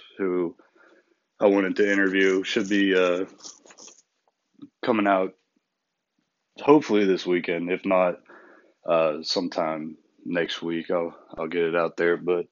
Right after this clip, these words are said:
yeah, thanks again.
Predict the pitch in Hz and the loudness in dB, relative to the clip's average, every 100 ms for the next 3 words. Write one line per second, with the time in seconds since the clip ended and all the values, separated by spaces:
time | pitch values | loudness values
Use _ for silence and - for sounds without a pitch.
0 | _ _ _ - - - _ _ _ _ | _ _ _ -20 -20 -20 _ _ _ _
1 | _ - 123 143 - - - - 135 - | _ 4 6 6 0 -20 -4 2 2 2
2 | 120 131 147 147 147 | 2 4 4 4 2